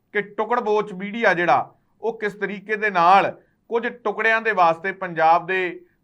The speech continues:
ਹੱਕਾਂ ਨੂੰ ਜਿਹੜਾ ਉਹ ਵੇਚ ਰਿਹਾ ਤੇ ਕੁਝ, ਅਹ, ਕੁਝ ਛਿਲੜਾਂ ਦੇ ਵਾਸਤੇ ਕਿਵੇਂ ਪੰਜਾਬ ਦੇ ਨਾਲ ਖਿਲਵਾੜ ਕਰ ਰਿਹਾ, ਕੁਝ ਹੱਥਾਂ ਦੇ ਵਿੱਚ ਵੇਖ ਕੇ।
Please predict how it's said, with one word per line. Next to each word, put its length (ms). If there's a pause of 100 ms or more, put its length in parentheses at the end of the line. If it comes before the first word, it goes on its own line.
ਹੱਕਾਂ 340
ਨੂੰ 140
ਜਿਹੜਾ 160
ਉਹ 140
ਵੇਚ 220
ਰਿਹਾ 220 (400)
ਤੇ 120
ਕੁਝ, 340
ਅਹ, 840 (440)
ਕੁਝ 240
ਛਿਲੜਾਂ 380
ਦੇ 120
ਵਾਸਤੇ 480 (360)
ਕਿਵੇਂ 260
ਪੰਜਾਬ 460
ਦੇ 80
ਨਾਲ 160
ਖਿਲਵਾੜ 440
ਕਰ 180
ਰਿਹਾ, 160
ਕੁਝ 220
ਹੱਥਾਂ 340
ਦੇ 80
ਵਿੱਚ 200
ਵੇਖ 240
ਕੇ। 140